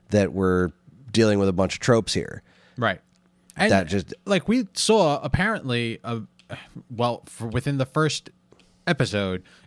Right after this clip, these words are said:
Speaker 2: a main character die. Because, <laughs> and it was funny 'cause as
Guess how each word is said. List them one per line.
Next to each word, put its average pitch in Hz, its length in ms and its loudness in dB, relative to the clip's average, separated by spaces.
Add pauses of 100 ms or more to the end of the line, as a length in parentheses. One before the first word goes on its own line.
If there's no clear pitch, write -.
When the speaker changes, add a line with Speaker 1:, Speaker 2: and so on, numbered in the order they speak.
Speaker 2:
a 127 100 0
main 127 380 -2
character 123 480 -2
die. 95 540 -6 (1700)
Because, 120 640 0 (260)
<laughs> - 220 -12
and 120 460 -2
it 110 60 0
was 107 140 -4
funny 127 220 0
'cause 101 220 -4
as 110 300 -2